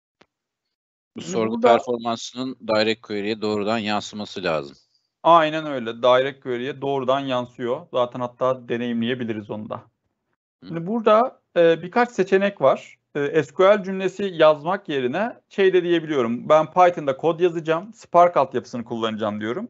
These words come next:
Speaker 2: Hemen bir notepad açıyor, şey, notebook açıyor bu sefer. Jupyter Notebook. Ve bunun içerisine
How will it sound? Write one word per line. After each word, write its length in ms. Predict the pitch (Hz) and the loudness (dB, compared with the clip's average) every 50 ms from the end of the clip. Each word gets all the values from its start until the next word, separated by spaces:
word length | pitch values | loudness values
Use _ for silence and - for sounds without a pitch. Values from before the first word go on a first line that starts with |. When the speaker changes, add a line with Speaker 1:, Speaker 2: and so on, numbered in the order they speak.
| _ _ _ | _ _ _
Speaker 2:
Hemen 380 | _ 208 214 214 208 214 208 202 | _ -2 0 2 0 0 0 -4
bir 140 | 208 196 202 | -6 -4 -2
notepad 360 | 208 214 214 - 175 160 - | -2 -2 0 2 0 2 2
açıyor, 420 | 135 113 - - 127 117 107 - | 0 -2 0 -2 -4 -4 -4 -4
şey, 280 | - - 147 123 117 131 | -6 -4 -2 -2 0 2
notebook 380 | 147 180 - - - 123 - | 2 0 0 -2 -8 -4 -2
açıyor 300 | 123 113 - - 120 107 | -2 -2 -2 -2 -4 -4
bu 60 | 104 107 | -2 -4
sefer. 320 | - 110 - - 151 185 | -6 -4 -2 -2 -2 -2
Jupyter 480 | 165 131 135 - 156 131 143 120 110 110 | -4 -6 -10 -8 -4 -2 0 0 0 -2
Notebook. 460 | 110 110 - - 202 233 - _ _ _ - | -4 -6 -8 -10 -12 -12 -12 _ _ _ -2
Ve 140 | 180 180 160 | -2 -2 -2
bunun 200 | 185 208 233 247 | -2 -4 -2 -4
içerisine 720 | 240 - - 180 160 131 - - 160 180 233 - - | -2 2 2 2 2 0 -4 -6 -4 -4 -4 -6 -10